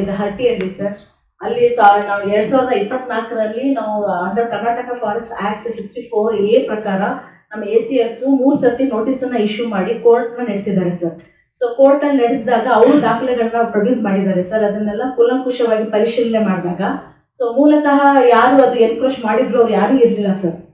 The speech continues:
ಆಮೇಲೆ ತಾವು ಹೇಳಿದ ಪ್ರಕಾರ ಸಾವಿರದ ಒಂಬೈನೂರ ಆ, ಎಂಬತ್ತರ ಹಿಂದೆನೆ ಅದು ಆಗಿದೆ, ಸಾವಿರದ ಒಂಬೈನೂರ ಅರವತ್ತೈದು ಅಂತ ಸರ್. ಅಂಥವು ನಾಲ್ಕು ಕೇಸ್ಗಳು ಮಾತ್ರ ಇದೆ ಸರ್.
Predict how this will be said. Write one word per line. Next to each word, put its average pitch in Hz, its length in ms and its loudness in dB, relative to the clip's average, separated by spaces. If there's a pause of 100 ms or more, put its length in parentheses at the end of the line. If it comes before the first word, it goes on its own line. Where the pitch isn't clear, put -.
(340)
ಆಮೇಲೆ 269 300 2
ತಾವು 269 120 4 (100)
ಹೇಳಿದ 294 240 4 (140)
ಪ್ರಕಾರ 247 240 2 (160)
ಸಾವಿರದ 233 300 0
ಒಂಬೈನೂರ 262 480 2 (540)
ಆ, 208 40 -4 (160)
ಎಂಬತ್ತರ 277 380 0 (220)
ಹಿಂದೆನೆ 294 440 8
ಅದು 247 120 2 (100)
ಆಗಿದೆ, 247 340 2 (240)
ಸಾವಿರದ 214 240 2 (240)
ಒಂಬೈನೂರ 247 400 -2
ಅರವತ್ತೈದು 226 540 0
ಅಂತ 202 180 -4
ಸರ್. 262 180 -4
ಅಂಥವು 277 440 2 (420)
ನಾಲ್ಕು 330 400 6
ಕೇಸ್ಗಳು 277 400 6 (100)
ಮಾತ್ರ 269 200 2 (160)
ಇದೆ 190 200 2
ಸರ್. 165 140 -6